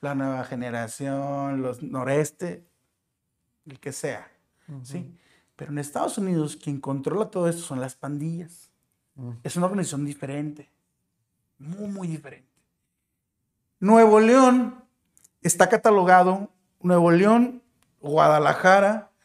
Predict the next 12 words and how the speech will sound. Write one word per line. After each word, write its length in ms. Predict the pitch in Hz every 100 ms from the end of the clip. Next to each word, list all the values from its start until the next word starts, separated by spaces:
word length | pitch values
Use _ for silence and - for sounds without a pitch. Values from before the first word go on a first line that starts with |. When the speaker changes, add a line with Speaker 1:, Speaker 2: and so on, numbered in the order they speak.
| _ _
Speaker 1:
como 240 | - 180 175
ciudades 580 | 180 165 165 196 190
metrópolis. 1000 | 175 170 170 196 170 208 147 127 - - _ _
Speaker 2:
Ujú. 460 | 131 117 135 127 131
Speaker 1:
Y 120 | 165
de 120 | 156
una 180 | 160 196
u 40 |
otra 160 | 190 196
manera 200 | 190 190
tenemos 300 | 165 160 165
características 1300 | 180 160 - 151 - 151 175 165 165 - - - -